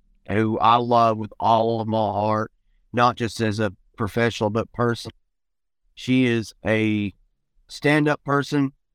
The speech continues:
lover, and, um, also in the Best of the Best at C C W. And, uh, congratulate her as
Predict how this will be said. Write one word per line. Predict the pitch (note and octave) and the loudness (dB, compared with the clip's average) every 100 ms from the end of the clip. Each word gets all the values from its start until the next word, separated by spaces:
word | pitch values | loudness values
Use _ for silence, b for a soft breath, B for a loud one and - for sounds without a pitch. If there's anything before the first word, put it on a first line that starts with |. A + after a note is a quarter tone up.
| _ _ _ - | _ _ _ -2
lover, | C3+ C#3 C3+ B2 | 0 2 0 -2
and, | A2+ A2 G#2+ | -2 -2 -2
um, | D#2+ G#2+ G#2 G2+ G2 F#2+ _ _ _ _ _ _ _ _ _ _ _ _ _ _ _ _ _ _ _ B2 | 0 2 2 0 -6 -10 _ _ _ _ _ _ _ _ _ _ _ _ _ _ _ _ _ _ _ 0
also | B2+ A#2+ A2+ A2 | 0 2 2 2
in | F2 G#2+ | 0 0
the | G#2 | 2
Best | G#2+ - | 0 0
of | G#2 | -4
the | |
Best | G2 G2+ - | -2 -2 -2
at | |
C | - G2 | -6 -4
C | - F#2 | -2 0
W. | F#2 F#2+ F#2 F#2+ - _ _ _ _ _ - _ | 0 0 -2 -4 -6 _ _ _ _ _ -20 _
And, | - F#2+ F#2 | -6 -2 -2
uh, | F#2 F#2+ G2 _ _ _ | -2 -4 -6 _ _ _
congratulate | - G2 A2 G#2+ G#2+ - _ _ | -10 0 0 0 -2 -4 _ _
her | A2 | -2
as | G2+ | -2